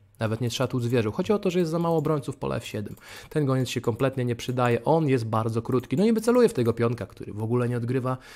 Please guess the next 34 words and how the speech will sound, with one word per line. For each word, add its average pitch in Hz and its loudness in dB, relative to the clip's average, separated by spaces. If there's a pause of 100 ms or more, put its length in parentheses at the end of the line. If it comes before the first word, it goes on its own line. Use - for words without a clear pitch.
(260)
żadnej 131 2
roli 139 4
tak 98 -10
naprawdę. - -12 (120)
Bo 107 0
wieża 139 4
bije 131 2
F 120 -6
siedem, 110 -4 (380)
wieża 113 0
bije 113 2
F - -4
siedem, 120 -2
szach. 143 0 (140)
No 175 -4
i 185 -4
tam 214 -2
jest 208 0
siatka 214 -4
matowa, 95 -6
moi - -14
drodzy. - -14 (380)
Przyjrzyjcie 123 2
się 117 -2
dobrze. 98 -2 (580)
Dlatego 127 4
też 120 2
bicie, 127 0
moi 135 0
drodzy, 127 2
przychodzi 117 -2
do 117 2
głowy 113 2
z 117 0